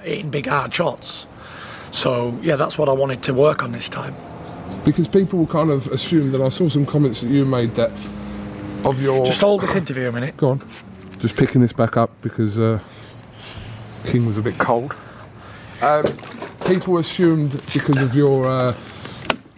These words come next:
Speaker 2: kind of relationship you had with Emmanuel Stewart, but you said it wasn't specifically to do with that, was it? He's his own man.
Speaker 1: He's his own man. Look, Sugar Hill's his own man.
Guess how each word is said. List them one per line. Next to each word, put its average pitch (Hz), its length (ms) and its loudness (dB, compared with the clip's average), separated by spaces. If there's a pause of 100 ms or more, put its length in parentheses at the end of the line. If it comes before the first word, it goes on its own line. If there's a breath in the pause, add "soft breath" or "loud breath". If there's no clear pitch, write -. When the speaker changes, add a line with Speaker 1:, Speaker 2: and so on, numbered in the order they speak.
(360)
Speaker 2:
kind 143 140 -2
of 135 60 0
relationship 135 460 0
you 139 80 0
had 123 180 -2
with 127 140 2
Emmanuel 127 380 2
Stewart, 143 360 -6
but 135 100 -8
you 147 100 -6
said 165 160 -2
it 151 80 -2
wasn't 170 240 2
specifically 147 600 2
to 131 120 2
do 151 160 6
with 120 160 2
that, 107 160 -4
was 127 140 0
it? 110 140 2 (600)
He's 139 200 6
his 135 140 2
own 139 220 4
man. 120 260 0 (540 loud breath)
Speaker 1:
He's 185 140 4
his 170 120 2
own 160 160 2
man. 160 240 2
Look, 151 220 0
Sugar 175 240 0
Hill's 160 220 0
his 143 140 0
own 147 180 2
man. 127 200 -6